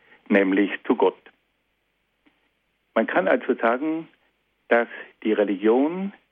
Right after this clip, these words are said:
immer ganz bestimmte Merkmale aufweist. Und aufgrund dieser Merkmale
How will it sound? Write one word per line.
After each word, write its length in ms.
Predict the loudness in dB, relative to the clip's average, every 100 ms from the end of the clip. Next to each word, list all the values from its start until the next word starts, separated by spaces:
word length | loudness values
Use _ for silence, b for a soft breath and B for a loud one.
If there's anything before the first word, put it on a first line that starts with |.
| _ _ _ _ _ _ -2
immer 480 | 2 2 2 -2 -10 -4
ganz 260 | -2 -2 -4 -8
bestimmte 680 | -6 0 2 2 2 2 0 _
Merkmale 760 | 0 0 -2 -8 -4 0 0 0
aufweist. 560 | 0 -2 -2 -2 -2 -6 -16 _ _ _ _ _
Und 160 | 0 2
aufgrund 480 | 0 -2 -4 -4 -8 _
dieser 420 | -4 -2 0 0 -2
Merkmale 1000 | -6 0 0 0 -2 0 0 0 -2 -6